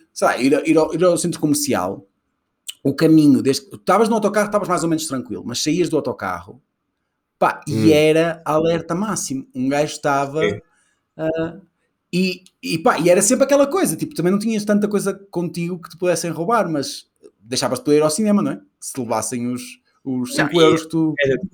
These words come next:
Speaker 2: era mesmo o medo de, sei lá, tu és um adolescente, tipo, não estás muito bem equipado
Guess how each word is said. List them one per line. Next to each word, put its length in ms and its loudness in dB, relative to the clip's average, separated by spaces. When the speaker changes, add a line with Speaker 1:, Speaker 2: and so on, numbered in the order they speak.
Speaker 2:
era 220 0
mesmo 320 2
o 40 2
medo 1000 2
de, 60 -10
sei 100 -2
lá, 300 -6
tu 120 -6
és 160 -2
um 200 -4
adolescente, 640 -2
tipo, 420 -4
não 80 -2
estás 240 -2
muito 200 -2
bem 140 0
equipado 480 -2